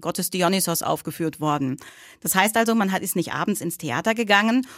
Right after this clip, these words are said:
sondern zu den Feiertagen des Dionysos im Frühjahr und im Herbst, weil das hängt eben mit der Aussaat und mit der Ernte zusammen, wann diese Feiertage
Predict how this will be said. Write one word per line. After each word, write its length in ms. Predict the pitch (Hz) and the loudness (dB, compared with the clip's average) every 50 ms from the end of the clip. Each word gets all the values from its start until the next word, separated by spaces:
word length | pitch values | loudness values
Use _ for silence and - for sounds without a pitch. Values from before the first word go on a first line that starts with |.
| - - | -12 -6
sondern 640 | - - 208 202 208 214 214 214 208 214 220 226 220 | -2 0 2 2 2 4 2 2 2 2 0 -2 -4
zu 140 | - - 185 | -6 -6 -4
den 260 | 170 180 175 165 156 | -2 0 0 -2 -2
Feiertagen 720 | 160 - - 180 185 208 226 233 - 220 220 196 208 202 | -4 -4 -2 0 2 2 0 0 0 -2 -2 -2 0 -2
des 100 | 175 - | -4 -4
Dionysos 640 | - - - 185 226 254 240 - 226 208 214 214 - | -2 -2 0 2 2 2 2 2 2 2 2 0 -2
im 160 | - 165 156 | -4 -6 -6
Frühjahr 400 | - - 202 202 202 196 180 156 | -4 -4 -2 0 2 2 2 2
und 120 | 156 156 | 0 -2
im 120 | - 135 156 | -4 -4 -4
Herbst, 500 | 165 175 185 220 254 254 - - - - | -2 2 2 2 2 2 -2 -4 -6 -6
weil 80 | 151 | -6
das 140 | 151 156 - | -8 -4 -2
hängt 200 | 180 180 180 - | -2 -2 -2 -2
eben 180 | - 165 180 165 | -4 -4 -4 -4
mit 120 | 151 147 | -4 -4
der 160 | 156 151 - | -4 -2 0
Aussaat 420 | 190 208 214 - - 196 175 180 - | 0 0 0 -2 -2 -2 -4 -4 -6
und 120 | 151 143 | -8 -8
mit 100 | 151 - | -8 -6
der 120 | - 156 - | -4 0 2
Ernte 260 | 180 208 226 233 226 | 4 4 4 2 -2
zusammen, 420 | 220 - 196 - 196 190 185 190 | -4 -4 -4 -2 -2 -2 -2 -2
wann 160 | 180 175 180 190 | 0 0 0 0
diese 200 | 190 180 185 175 | 0 -2 -4 -2
Feiertage 640 | - 185 180 185 180 180 190 180 175 185 180 180 | -2 -2 0 0 -2 0 2 2 2 2 2 -2